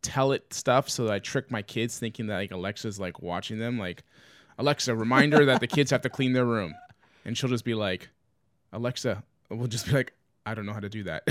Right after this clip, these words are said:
<laughs> She just, she acts really dumb. But the kids get scared for a second 'cause they expect Alexa to respond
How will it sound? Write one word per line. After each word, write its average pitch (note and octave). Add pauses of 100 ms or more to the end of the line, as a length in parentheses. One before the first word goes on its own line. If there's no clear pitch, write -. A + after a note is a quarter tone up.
(120)
<laughs> G3+
She -
just, D#3
she D3+
acts D#3
really B2+
dumb. F#2+
But G#2+
the B2+
kids E3+
get D3
scared D3
for C3
a A2
second G#2
'cause A2+
they G#2+
expect B2
Alexa G2+
to G2+
respond F#2